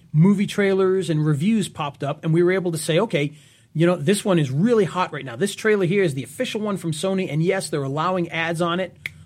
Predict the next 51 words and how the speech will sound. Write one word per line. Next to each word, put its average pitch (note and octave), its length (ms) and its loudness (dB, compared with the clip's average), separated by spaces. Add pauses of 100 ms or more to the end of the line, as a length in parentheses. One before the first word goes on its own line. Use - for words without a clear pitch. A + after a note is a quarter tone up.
(160)
Boom, E3+ 260 2
there E3+ 140 2
we F3 100 4
go. D#3 240 0 (300)
We're C#3+ 80 -6
gonna D3+ 100 -2
put F#3 160 -2
it F3 60 0
on D#3 160 0
that C#3+ 180 -2
one. A2+ 140 -12
We're D3+ 100 -4
gonna F3+ 140 2
put F3+ 120 -2
it F3 60 0
on E3+ 100 2
this D#3 160 -2
review D#3 380 2
right D#3+ 220 0
here. G#3+ 420 2 (300)
This D#3+ 180 -2
review E3+ 240 4
is D3+ 80 2
getting D3 240 0
a B2+ 60 -6
lot D#3 280 -2
of, C#3 200 -6
of C3+ 200 -8
views G#3+ 520 0
right G#3 180 0
now, F3+ 460 0 (340)
it's C#3+ 160 -6
monetizable, F3+ 760 0
so F3 100 -8
we're C#3+ 80 -6
gonna C#3+ 120 -2
put D3+ 120 -6
the D#3 100 -2
ad D#3 120 0
on D3+ 100 -4
that. B2+ 200 -8
Boom. E3 300 0 (420)
And F3 120 2
we F3 80 6
were F#3 160 2
able G#3+ 240 0
to E3+ 80 2
place - 580 -2
this F#3 200 0
video D3+ 640 0
onto E3 720 -2